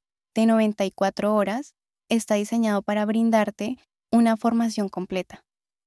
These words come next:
cumpliendo con los más altos estándares establecidos por la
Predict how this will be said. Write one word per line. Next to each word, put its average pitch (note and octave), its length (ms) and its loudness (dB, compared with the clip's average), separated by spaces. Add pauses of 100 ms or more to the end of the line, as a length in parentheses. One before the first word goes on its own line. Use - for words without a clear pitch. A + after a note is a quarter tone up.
cumpliendo A#3+ 760 2 (480)
con A3 340 2
los G3+ 300 -4
más A3+ 320 2
altos A3+ 340 -2
estándares G3+ 720 -4
establecidos G#3+ 1040 -2 (140)
por G#3 500 -4
la G3+ 300 -4